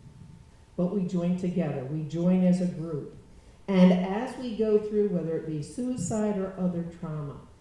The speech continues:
what we need to recognize is that if we have a caring and compassionate community,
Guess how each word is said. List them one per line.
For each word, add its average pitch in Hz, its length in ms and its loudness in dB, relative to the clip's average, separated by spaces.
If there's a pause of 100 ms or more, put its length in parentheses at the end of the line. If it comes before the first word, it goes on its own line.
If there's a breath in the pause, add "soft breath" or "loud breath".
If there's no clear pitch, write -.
(240 loud breath)
what 208 180 2
we 220 180 2
need 320 260 -2
to 226 120 -2
recognize 160 1000 -4
is 180 260 -2
that 170 240 -2
if 170 220 -6
we 214 340 -4
have 262 140 -6
a 254 80 -10 (460)
caring 180 560 -8 (1200)
and 170 220 -4
compassionate - 1120 -8
community, 196 800 -2